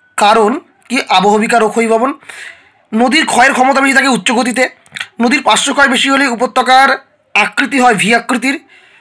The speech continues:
উপত্যকা হিমবাহের ক্ষয়ের ফলে গঠিত হয় কি? করি। বায়ুর কার্য নির্ভর করে এই যে বায়ুর গতিবেগের উপর,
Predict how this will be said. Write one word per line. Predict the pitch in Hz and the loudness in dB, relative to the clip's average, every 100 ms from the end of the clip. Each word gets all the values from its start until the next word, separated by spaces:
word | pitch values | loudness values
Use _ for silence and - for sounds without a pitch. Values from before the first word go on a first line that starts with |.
| _ | _
উপত্যকা | 233 233 302 285 285 | -6 -4 -2 0 2
হিমবাহের | 277 220 254 262 262 | 2 2 2 4 2
ক্ষয়ের | 247 226 240 | 2 0 2
ফলে | 254 254 | 2 0
গঠিত | 226 254 | -2 0
হয় | 240 247 | 2 2
কি? | 214 262 | 0 -6
করি। | - 220 247 269 _ - - - | -2 0 0 -2 _ -20 -20 -8
বায়ুর | 170 196 277 320 | 0 2 2 0
কার্য | - 220 202 | 0 0 0
নির্ভর | 277 277 269 277 | 0 0 0 2
করে | 269 269 277 - _ _ _ _ _ _ - | 4 4 2 -2 _ _ _ _ _ _ -4
এই | 254 | -2
যে | 247 254 | 0 2
বায়ুর | 202 233 | 2 2
গতিবেগের | 233 233 247 254 262 | 0 -2 -2 -2 -2
উপর, | 240 311 | -2 -2